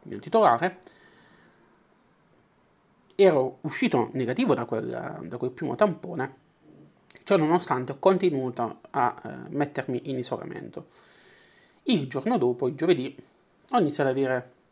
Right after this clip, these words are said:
una certa, ehm, alcuni decimi, che sono arrivati fino a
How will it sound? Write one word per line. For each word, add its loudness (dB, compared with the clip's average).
una -6
certa, -4
ehm, -12
alcuni -2
decimi, -2
che -4
sono 0
arrivati 2
fino -4
a -8